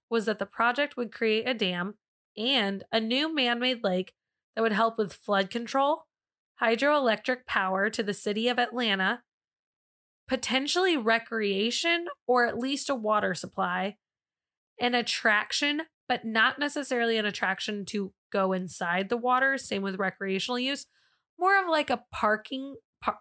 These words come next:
not parking district like your car, like, parks, n-, natural forest parks, but a main water source for the city Atlanta.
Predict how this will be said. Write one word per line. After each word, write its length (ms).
not 280
parking 380
district 340
like 160
your 100
car, 260
like, 220
parks, 480
n-, 300
natural 500
forest 560
parks, 560
but 300
a 80
main 360
water 280
source 440
for 180
the 80
city 280
Atlanta. 400